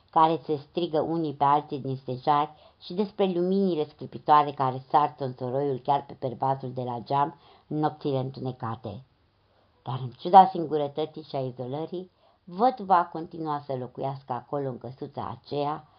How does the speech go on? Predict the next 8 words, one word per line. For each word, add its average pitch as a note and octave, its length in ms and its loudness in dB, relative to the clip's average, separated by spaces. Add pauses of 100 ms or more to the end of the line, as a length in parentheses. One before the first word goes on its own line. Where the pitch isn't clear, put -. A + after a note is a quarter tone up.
(300)
probabil C4+ 520 6
pentru A3+ 320 -8
că G3 360 2
nimeni C3 400 -6
nu C3 60 -6
cerea C3 360 -4
chirie B2+ 340 -10
pe B2 140 -12